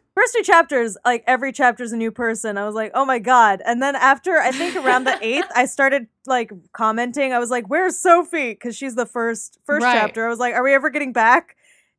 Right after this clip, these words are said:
Speaker 1: I, I did have a moment where I was like, "Is this gonna be like World War Z and every chapter is gonna be a different person and we're never gonna
Speaker 2: I
Speaker 1: have to hear the same
Speaker 2: started
Speaker 1: person
Speaker 2: wondering
Speaker 1: twice?"
Speaker 2: that too, yeah.
Speaker 1: But, um, eventually you, you meet everybody and then you can kinda get, like, a stable <laughs> foothold.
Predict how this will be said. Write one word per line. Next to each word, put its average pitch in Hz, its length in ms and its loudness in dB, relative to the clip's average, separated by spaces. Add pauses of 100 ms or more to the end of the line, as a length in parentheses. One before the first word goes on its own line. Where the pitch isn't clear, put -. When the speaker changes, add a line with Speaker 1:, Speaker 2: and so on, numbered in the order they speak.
(100)
Speaker 1:
I, 277 220 6
I 294 80 6
did 453 240 4
have 415 80 6
a 381 80 -2
moment 339 240 2
where 277 80 4
I 262 40 4
was 262 100 0
like, 262 120 0
"Is 262 120 -8
this 277 100 -10
gonna 294 160 -6
be 294 80 -4
like 269 140 -2
World 240 240 -4
War 233 160 -4
Z 226 180 -8
and 226 160 -6
every 214 240 -6
chapter 208 340 -4
is 208 120 -8
gonna 214 140 -8
be 202 100 -6
a 202 40 -4
different 208 300 -10
person 214 360 -8
and 220 60 -8
we're 202 100 -6
never 202 300 -4
gonna 233 140 0
Speaker 2:
I 233 40 0
Speaker 1:
have 240 240 0
to 185 40 -12
hear 190 60 -10
the 214 60 -4
same 208 80 -6
Speaker 2:
started 240 260 0
Speaker 1:
person 214 60 -2
Speaker 2:
wondering 208 340 -2
Speaker 1:
twice?" 196 80 -4
Speaker 2:
that 185 280 -4
too, 196 480 -8
yeah. 196 420 -6 (500)
Speaker 1:
But, 233 260 -2
um, 202 480 0 (420)
eventually 262 840 -2
you, 247 340 -6
you 247 120 -10
meet 262 220 -6
everybody 208 720 -2
and 214 200 -6
then 226 200 -2
you 226 100 -4
can 208 160 -10
kinda 214 280 -8
get, 202 180 -8
like, 190 160 -10
a 185 60 -10
stable 190 400 -8
<laughs> 185 120 -20
foothold. 240 580 -8